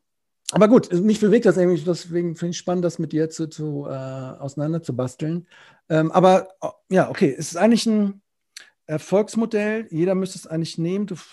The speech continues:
du sagst, ihr kommuniziert so schlecht. Gibt's noch Marktbegleiter, die ihr habt, die auch ähnlich coole Sachen machen? Oder gibt's, äh, oder seid ihr die einzigen am Markt jetzt so? Oder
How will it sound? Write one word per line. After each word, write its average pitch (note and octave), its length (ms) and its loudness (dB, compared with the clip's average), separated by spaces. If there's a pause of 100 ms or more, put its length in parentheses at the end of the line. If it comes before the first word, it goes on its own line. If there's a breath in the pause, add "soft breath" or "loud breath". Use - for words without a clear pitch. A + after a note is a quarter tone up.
du D#3 100 -14
sagst, E3 300 -2
ihr D#3 180 -6
kommuniziert E3+ 480 -4
so F3+ 80 -10
schlecht. F#3+ 360 -6
Gibt's G#3 200 -4
noch G3+ 160 0
Marktbegleiter, G3 800 0
die G3+ 100 -2
ihr F#3+ 80 2
habt, G#3 180 -4
die F3+ 120 -6
auch D#3+ 140 -8
ähnlich F#3+ 260 -6
coole G3+ 180 -6
Sachen F#3+ 240 -6
machen? G3+ 300 -6 (1300)
Oder D3+ 220 2
gibt's, E3 280 -8
äh, D3 180 -2
oder D3+ 120 0
seid E3 180 2
ihr D#3+ 60 -2
die C#3 80 -2
einzigen G#3+ 320 -2
am G3 100 -4
Markt G#3 340 -2
jetzt F#3+ 220 -10
so? F3+ 140 -8
Oder D#3 220 -4